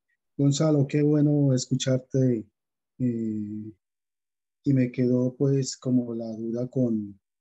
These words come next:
dentro de todo lo que se habló, esa organización que ustedes tienen en las organizaciones artesanales, porque creo que en todos, y aquí en, en Nariño y en el Cauca y, bueno,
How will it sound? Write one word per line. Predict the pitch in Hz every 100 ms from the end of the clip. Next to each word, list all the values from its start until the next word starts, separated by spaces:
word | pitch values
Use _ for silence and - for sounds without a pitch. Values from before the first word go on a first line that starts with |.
| _ _ _ _ _ _
dentro | 143 127 127
de |
todo | 123 127
lo | 127
que | 131 143
se | 127
habló, | 113 117 117 120 _ _ -
esa | 139 120 127
organización | 135 139 135 123 113 123 120
que | 131
ustedes | 127 127 123
tienen | 135 123 131
en | 127
las | 120
organizaciones | 107 107 107 - 110 - 110 113 -
artesanales, | 117 113 - 113 110 117 -
porque | 131 120 - 113 110 _ _ _ _ _ _ _ _ -
creo | 143 139
que | 139
en | 147 143
todos, | 135 135 139 -
y | 127 120
aquí | 120 - 123 123
en, | 123 120 113 - _ 262
en | 135 120 113
Nariño | 110 110 110 113 117 113
y | 110
en | 110 107
el | 104
Cauca | - 110 110 - 113
y, | 107
bueno, | 107 110